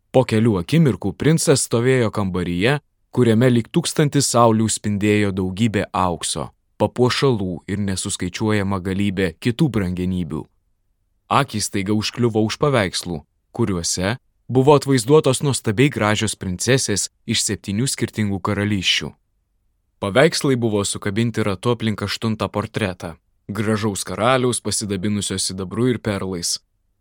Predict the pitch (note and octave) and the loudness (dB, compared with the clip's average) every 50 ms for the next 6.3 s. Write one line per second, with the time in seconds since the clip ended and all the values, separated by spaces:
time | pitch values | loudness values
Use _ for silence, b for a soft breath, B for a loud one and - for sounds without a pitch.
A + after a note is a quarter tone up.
0 | _ _ _ _ _ _ - F3+ E3 A2+ C3 D3+ F3+ D#3 G#2+ G2+ F#2+ - - G#2 | _ _ _ _ _ _ 4 6 6 6 4 4 4 4 4 2 0 0 -2 -2
1 | - - G#2+ G#2 A2+ B2 B2+ A#2 G#2+ A2 G#2+ - A#2 A#2+ B2+ B2 B2+ B2+ G#2 F2+ | -2 -2 -2 0 0 0 0 0 0 0 0 0 0 0 0 2 2 2 2 2
2 | E2+ D#2 B1+ - - - - _ _ _ _ _ _ _ - G2 F#2 F2+ F#2+ F#2 | 0 -4 -4 -4 -6 -6 -8 _ _ _ _ _ _ _ -4 -2 -2 0 -2 -4
3 | - - A2+ C3 D#3 C#3 A2+ F#2+ E2+ - F2+ F2+ F2 - F2+ - G#2 G2+ - - | -4 -2 0 0 2 2 0 -2 -2 -4 -4 -4 -4 -6 -8 -6 -6 -4 -4 -4
4 | G#2 - A2 G#2 A2+ A#2 A#2 A2+ G#2+ G#2+ G#2 F#2+ - F#2+ F2 - B2+ C#3 D#3 - | -4 -4 -2 -2 0 2 2 2 2 0 -2 -4 -4 -8 -6 -2 -2 -2 -2 -2
5 | - C#3+ C3+ - - G#2+ F2 - F#2 F#2+ F#2+ - - G#2 G2 G2 G2+ F#2+ G#2 G#2 | -4 -6 -4 -4 -4 -4 -4 -4 -4 -6 -6 -4 -6 -6 -4 -4 -4 -2 -2 -2
6 | G2+ F#2 D2 - - - | -2 -4 -6 -6 -8 -8